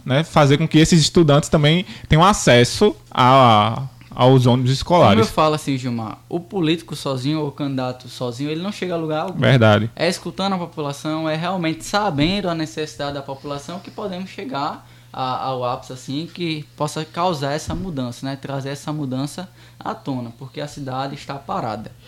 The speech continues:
Speaker 2: Então eu conto com cada um aí que está nos acompanhando, quem mandou essa pergunta aí, pode acessar o meu Instagram aí, Marcelo Bandeira Neto, tem meu WhatsApp, tem até meu endereço, se você que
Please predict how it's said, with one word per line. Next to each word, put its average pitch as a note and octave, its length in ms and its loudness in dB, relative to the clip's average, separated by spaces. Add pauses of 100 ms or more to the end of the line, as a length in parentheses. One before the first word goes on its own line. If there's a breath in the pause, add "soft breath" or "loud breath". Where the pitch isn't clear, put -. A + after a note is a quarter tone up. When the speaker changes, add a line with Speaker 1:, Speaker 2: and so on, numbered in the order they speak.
(300 loud breath)
Speaker 2:
Então F3 280 -2
eu F#3+ 80 0
conto F3 420 -4
com D#3+ 140 -6
cada F3+ 320 -8
um D3+ 120 -4
aí C3 120 -4
que C3 160 -14
está C3+ 200 -8
nos C3 140 -6
acompanhando, C3 720 -10
quem D3 160 -10
mandou C#3+ 240 -6
essa C3+ 220 -8
pergunta B2+ 520 -8
aí, A#2+ 240 -10 (360 loud breath)
pode E3 200 2
acessar D3+ 460 0
o C#3 40 0
meu C#3 120 0
Instagram C3 440 -4
aí, A#2 140 -4
Marcelo C3 380 -6
Bandeira C3 380 -6
Neto, B2 320 -8
tem C#3+ 180 -6
meu D#3 140 -4
WhatsApp, C3+ 640 -4
tem C#3 120 -8
até C3+ 220 -8
meu E3 140 -6
endereço, B2+ 460 -6
se - 140 -14
você C3 280 -8
que B2+ 240 -14